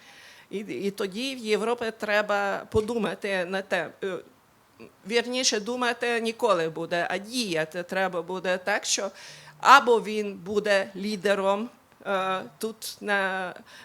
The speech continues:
е, с-, е, м, м, е, північній частині нашої, е, півкулі, а-, або вся Європа, е, починається, е, м, е,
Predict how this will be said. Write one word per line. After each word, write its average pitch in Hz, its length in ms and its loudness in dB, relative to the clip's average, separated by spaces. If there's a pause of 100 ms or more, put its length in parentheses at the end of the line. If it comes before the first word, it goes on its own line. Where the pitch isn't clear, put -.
е, 185 240 0
с-, - 280 -6
е, 185 80 2
м, 180 840 -4
м, 175 280 -10 (120)
е, 107 100 -8 (340)
північній 208 560 -4
частині 202 840 -4 (220)
нашої, 196 760 -2 (280)
е, 190 180 -2
півкулі, 208 720 -2 (440)
а-, - 260 2
або 220 320 6 (1000)
вся 208 320 0
Європа, 196 720 -2 (400)
е, 180 220 -6
починається, 202 1200 -2 (240)
е, 175 380 -2 (440)
м, 170 400 -14 (840)
е, 165 420 -6